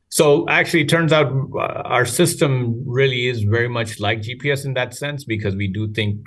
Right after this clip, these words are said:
G P S, the, uh, the signal and the waveform that was developed is, is really, uh, good.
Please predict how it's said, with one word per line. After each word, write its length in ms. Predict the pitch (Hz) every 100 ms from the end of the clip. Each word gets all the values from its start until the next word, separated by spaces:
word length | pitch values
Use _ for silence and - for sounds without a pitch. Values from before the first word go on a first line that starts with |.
| -
G 180 | 101 101
P 220 | - 104
S, 240 | 98 -
the, 320 | - 95 90 90 - - _ 90
uh, 360 | 92 95 92 92
the 100 | 92
signal 520 | - 117 113 107 101
and 120 | 95
the 60 | 92
waveform 460 | 95 101 110 98
that 140 | 95 90
was 120 | 92
developed 480 | 92 92 95 - 98
is, 220 | 85 -
is 180 | 87 87 95
really, 400 | 95 92 90 78 98
uh, 360 | 90 87 82 92
good. 400 | 87 123 180 175